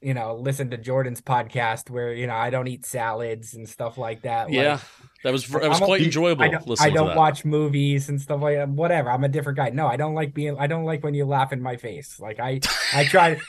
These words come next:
Speaker 1: you know, I try to, you put
Speaker 2: That
Speaker 1: it
Speaker 2: doesn't
Speaker 1: this
Speaker 2: make you different.
Speaker 1: Yeah, Kenny,
Speaker 2: <laughs>
Speaker 1: Kenny Golladay had some of the most,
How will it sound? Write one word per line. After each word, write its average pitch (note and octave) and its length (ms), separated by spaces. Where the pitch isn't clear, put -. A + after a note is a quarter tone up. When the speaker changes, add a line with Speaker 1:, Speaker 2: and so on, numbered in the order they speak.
Speaker 1:
you C#3+ 60
know, D3 180
I D3 120
try D#3 320
to, D#3 400
you E3 220
put C#3 140
Speaker 2:
That G3 120
Speaker 1:
it - 20
Speaker 2:
doesn't G#3+ 200
Speaker 1:
this G3 100
Speaker 2:
make C#3+ 80
you F3+ 80
different. F3 500
Speaker 1:
Yeah, F3 280
Kenny, G3+ 260
Speaker 2:
<laughs> - 800
Speaker 1:
Kenny A3+ 320
Golladay F#3+ 840
had E3+ 280
some F#3 240
of F3 100
the E3+ 60
most, E3 640